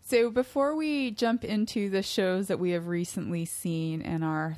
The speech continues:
thoughts and feelings about those shows, there are two things that we have praised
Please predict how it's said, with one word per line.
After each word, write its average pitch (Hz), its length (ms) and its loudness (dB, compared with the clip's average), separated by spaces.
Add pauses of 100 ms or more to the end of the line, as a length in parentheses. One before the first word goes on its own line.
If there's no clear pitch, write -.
thoughts 165 320 -4
and 160 160 -4
feelings 208 380 -2
about 240 320 -2
those 202 240 2
shows, 175 540 2
there 180 200 2
are 180 60 0
two 330 560 0
things 214 640 -2 (460)
that 175 500 2 (180)
we 220 460 0
have 180 680 0 (520)
praised 180 720 0